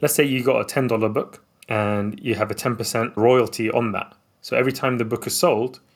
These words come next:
you get a dollar. So if they have an advance on the royalties of, let's say, a thousand dollars, that means that they're gonna have to sell a hundred books to pay back that advance of a thousand dollars and then start making a royalty check from it.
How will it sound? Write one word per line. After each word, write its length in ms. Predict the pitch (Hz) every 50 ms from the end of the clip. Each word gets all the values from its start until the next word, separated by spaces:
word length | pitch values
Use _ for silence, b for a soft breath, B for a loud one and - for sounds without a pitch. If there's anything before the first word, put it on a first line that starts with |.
| _ _
you 80 | - 117
get 180 | 107 117 107
a 40 | 104
dollar. 320 | 104 123 117 101 104 101 - _ _ _
So 640 | - - - 131 120 110 110 107 110 110 - - - _ _
if 280 | 139 135 - - - -
they 160 | - 139 127
have 220 | 117 123 127 117 120
an 80 | 120
advance 720 | 117 107 107 120 139 127 110 107 - - - - - - - _ _ -
on 80 | 123 110
the 100 | 110 107
royalties 640 | 110 113 113 113 110 110 - 110 101 104 101 101
of, 220 | - 113 98 95 113
let's 240 | 113 - - -
say, 400 | - - 104 101 101 101 104 104 - - _ _ _ -
a 60 | 101
thousand 600 | - 120 110 113 107 107 104 104 101 - - - -
dollars, 400 | 113 107 101 98 101 - - - _ _ _ _ -
that 160 | 135 135 135
means 320 | 139 131 123 123 117 107
that 240 | 110 113 110 113 110
they're 180 | 117 113 110 107
gonna 220 | - 120 110 107
have 320 | - - 127 110 - - - - -
to 280 | 107 104 101 104 - - -
sell 420 | - - - 117 107 104 104 101 -
a 60 | - -
hundred 440 | 135 135 131 139 139 135 - -
books 460 | - 92 - - - - - - - _ _ _ _ _ -
to 100 | - -
pay 200 | - - 131 120
back 320 | 120 113 131 120 - - -
that 160 | 127 - 104
advance 500 | 104 107 117 123 113 104 104 - - -
of 100 | - 107
a 60 | 113 - -
thousand 340 | 113 113 107 107 104 104 104
dollars 420 | 110 110 104 101 107 131 - - _ _ _ _ _ _ _ _
and 140 | - 120 117
then 80 | 113 107
start 320 | - - 117 113 - - - _ -
making 300 | 127 117 110 - 117 104
a 80 | 107
royalty 380 | 104 110 113 107 101 101 - 110
check 240 | 101 - - - -
from 220 | - 104 95 -
it. 80 | -